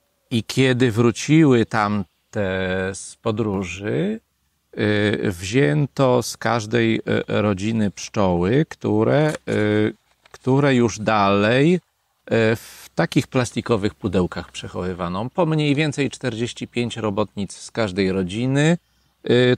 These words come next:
troszkę je pomieszano. Y, to było w dwunastu łącznie pudełkach, y, dla szesnastu wcześniej rodzin, ale mogły sobie żyć razem, bo były,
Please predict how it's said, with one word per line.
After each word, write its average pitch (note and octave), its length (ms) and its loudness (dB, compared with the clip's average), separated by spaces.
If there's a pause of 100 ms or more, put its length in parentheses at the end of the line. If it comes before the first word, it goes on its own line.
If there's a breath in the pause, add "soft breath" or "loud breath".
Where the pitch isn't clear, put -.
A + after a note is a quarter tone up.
troszkę F3 400 0
je C3+ 140 0
pomieszano. C3 1120 -2 (480)
Y, - 40 -2
to A#2+ 200 0
było A2 400 2
w - 160 -12 (320)
dwunastu A2+ 720 0
łącznie A2+ 360 2
pudełkach, A2+ 720 0 (360)
y, F#2+ 40 -4
dla G2+ 220 -2
szesnastu A2+ 720 -6
wcześniej G#2 520 -8
rodzin, D3 460 -2 (480)
ale F3+ 240 0
mogły E3+ 340 4
sobie D3 300 0
żyć E3 220 0
razem, C3 420 -2
bo D3 140 2
były, D3 480 2